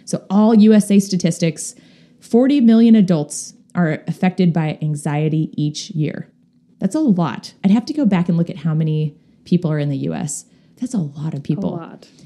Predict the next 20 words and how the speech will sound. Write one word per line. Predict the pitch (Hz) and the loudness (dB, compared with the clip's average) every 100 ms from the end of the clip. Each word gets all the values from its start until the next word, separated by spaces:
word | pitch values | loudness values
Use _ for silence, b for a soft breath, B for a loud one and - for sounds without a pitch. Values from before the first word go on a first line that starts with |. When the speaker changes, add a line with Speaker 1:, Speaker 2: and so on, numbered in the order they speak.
| - | 6
Speaker 1:
And | 190 | 8
that's | 196 - | 8 6
every | 190 214 208 | 4 6 6
year. | 160 143 180 B B B B B B B B B - | 6 2 -2 B B B B B B B B B 2
Also, | 208 220 214 185 | 4 6 6 6
according | - 226 233 220 | 4 4 8 8
to | 208 | 8
the, | 180 170 170 B B - | 6 4 2 B B 0
uh, | 175 156 | 2 2
health | - 220 226 - | 0 0 0 0
grades, | 180 156 160 175 | 0 0 0 2
one | 160 202 220 233 226 - - | 4 6 8 6 4 -10 0
in | 170 156 | 2 2
five | - 196 190 208 | 0 0 2 4
adults | 190 180 175 175 - | 4 4 0 0 0
in | 180 | 2
the | 170 | 4
U | 170 165 | 4 4
S | 175 - - | 2 -2 -10
has | 170 170 | -4 -4